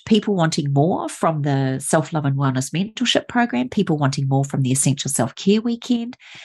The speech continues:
And so I stepped it up into the fifteen-week online program called the Essential Self-Mastery Program. Now, this really is all of my thirty years of work, all of my life's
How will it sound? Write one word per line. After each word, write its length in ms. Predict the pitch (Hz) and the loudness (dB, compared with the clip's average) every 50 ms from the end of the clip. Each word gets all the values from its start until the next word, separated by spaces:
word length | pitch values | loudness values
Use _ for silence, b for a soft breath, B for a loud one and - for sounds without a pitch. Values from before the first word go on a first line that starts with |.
| B B B B B | B B B B B
And 120 | B 208 - | B 0 2
so 160 | - - 240 | 2 0 2
I 60 | 247 | 2
stepped 500 | 247 - - - - - - - - - | 0 0 0 0 2 0 0 -2 -2 -2
it 100 | 320 311 | 0 2
up 280 | 247 147 117 104 - - - - | 2 2 2 0 -4 -6 -2 0
into 220 | 185 180 170 - | 2 2 2 2
the 120 | 175 - 170 | 0 0 -2
fifteen-week 920 | - - - 240 233 - - 285 269 262 247 277 269 208 160 143 139 - - - | -2 0 -2 -2 -2 -2 -2 0 0 2 0 0 0 0 2 2 0 -2 -2 2
online 440 | 156 156 156 170 175 170 165 160 160 | 2 4 4 4 2 2 0 0 -2
program 560 | 165 - - 147 139 131 131 135 127 127 131 | -4 -2 0 2 2 2 2 2 0 0 -2
called 240 | 135 - - 160 143 | -2 0 0 0 2
the 80 | 156 156 | 2 0
Essential 380 | 143 143 - 160 151 143 - - | 0 0 0 -2 -2 -2 -4 -4
Self-Mastery 800 | - - 160 151 143 - - 127 123 127 139 - - 147 139 135 | 0 2 2 2 2 0 0 0 2 0 0 -2 0 0 0 0
Program. 580 | 139 - 131 123 117 - 123 120 113 110 127 - b b b b b b b b b | 0 0 0 0 0 0 -2 -4 -4 -8 -10 -16 b b b b b b b b b
Now, 120 | 175 175 165 | 0 0 2
this 320 | 165 196 196 - - - | 2 0 0 -2 -4 -6
really 520 | 160 151 160 160 160 156 156 156 151 - - | -4 -2 0 2 2 2 0 -2 -4 -4 -2
is 480 | - 139 131 123 120 120 127 - - - _ - | 0 2 2 2 0 -4 -8 -14 -16 -16 _ -2
all 280 | 170 165 160 165 165 170 | 0 2 2 2 2 0
of 120 | 165 170 | -2 -2
my 140 | 160 156 147 | -4 -4 -4
thirty 320 | 143 - 156 151 147 151 | -2 0 0 0 2 2
years 320 | 151 147 143 139 139 135 - | 0 2 2 2 2 0 -2
of 140 | 135 131 - - | -6 -8 -2 0
work, 380 | 131 123 120 120 120 - - _ B B B B B B B B B - | 2 2 2 2 0 -4 -14 _ B B B B B B B B B -2
all 220 | 175 175 180 180 | 0 2 2 2
of 100 | 175 180 | 2 0
my 160 | 175 170 165 | -2 -2 0
life's 680 | 160 156 156 156 147 147 151 143 143 - - - - | 0 0 0 0 0 0 0 0 0 -2 -2 -2 -2